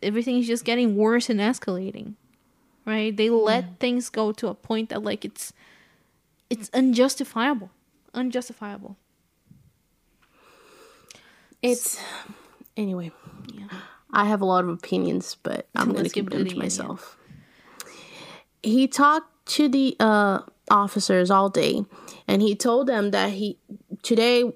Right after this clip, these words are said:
Speaker 2: was the last day many times. He even told Eloy and Ayada to put their jackets on because they were about to leave.
Speaker 1: Mm-hmm.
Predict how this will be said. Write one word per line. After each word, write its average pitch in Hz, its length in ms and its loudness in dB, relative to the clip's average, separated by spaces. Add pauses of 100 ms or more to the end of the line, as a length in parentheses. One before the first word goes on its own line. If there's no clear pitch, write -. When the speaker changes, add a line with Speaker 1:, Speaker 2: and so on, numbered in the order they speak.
(160)
Speaker 2:
was 208 300 0
the 202 240 2
last 220 380 2
day 180 380 2 (400)
many 202 360 0
times. - 420 -8 (640)
He 240 140 0
even 285 260 4
told 269 240 4
Eloy 220 240 4 (140)
and 208 80 2
Ayada 196 420 4
to - 120 -4
put 220 180 2
their 214 120 2
jackets 247 420 2
on 180 240 2
because 185 300 0
they 196 80 2
were 196 80 4
about 190 280 0
to - 120 -4
leave. - 380 -2
Speaker 1:
Mm-hmm. 240 260 -14